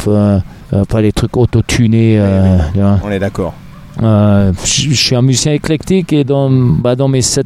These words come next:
Speaker 1: Papa Tef, je joue de tout, quoi. Il y a peu, il y a pas grande musique que j'aime pas, quoi. Hein, et je me, en tant que musicien, j'ai toujours voulu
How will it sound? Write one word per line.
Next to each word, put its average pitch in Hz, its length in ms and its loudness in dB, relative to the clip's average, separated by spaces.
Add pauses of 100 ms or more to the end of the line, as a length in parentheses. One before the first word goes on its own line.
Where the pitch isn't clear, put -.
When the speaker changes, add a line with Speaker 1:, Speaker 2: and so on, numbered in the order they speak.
Speaker 1:
Papa 123 240 -2
Tef, 127 260 -2
je 104 160 2
joue 107 220 2
de 110 80 2
tout, 135 220 -2
quoi. 87 260 -2 (720)
Il - 40 -2
y - 40 2
a 113 60 2
peu, 120 240 -2 (840)
il 117 60 -2
y - 20 2
a 110 40 0 (340)
pas 147 140 0
grande 131 400 0
musique 131 320 2
que 127 100 -2
j'aime 120 260 0
pas, 127 180 0
quoi. 95 260 0 (1040)
Hein, 110 220 2 (180)
et 123 260 2
je 113 100 2
me, 123 280 2
en 123 140 0
tant 135 140 -4
que 135 100 -4
musicien, 131 320 0
j'ai 110 140 0
toujours 139 260 0
voulu 131 420 2